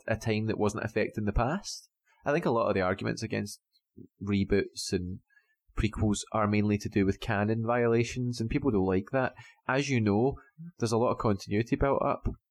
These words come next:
Discovery messes with the conti-, continuity you're watching right now.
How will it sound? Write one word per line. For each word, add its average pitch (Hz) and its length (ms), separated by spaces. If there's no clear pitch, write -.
Discovery 127 460
messes 107 640
with - 120
the - 60
conti-, 107 560
continuity 101 600
you're 101 180
watching 98 320
right 98 180
now. 120 200